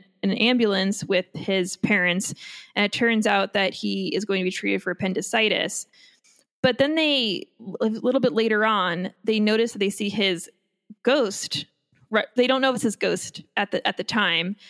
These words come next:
So they think that he's okay and he's out of the hospital. And they go,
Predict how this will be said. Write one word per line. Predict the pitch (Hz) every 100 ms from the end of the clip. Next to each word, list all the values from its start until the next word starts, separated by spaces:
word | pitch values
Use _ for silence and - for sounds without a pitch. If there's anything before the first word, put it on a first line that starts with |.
| -
So | - 240 226
they | 220
think | 247 240
that | 214
he's | - 190 190
okay | 190 262 247 233
and | 214
he's | 180
out | 175
of | 185
the |
hospital. | 196 226 226 - 220 208 214 233 _ _ _ - - - _ _ _ _ _ _ _
And | 233 233
they | 226
go, | 214 254 254 254 247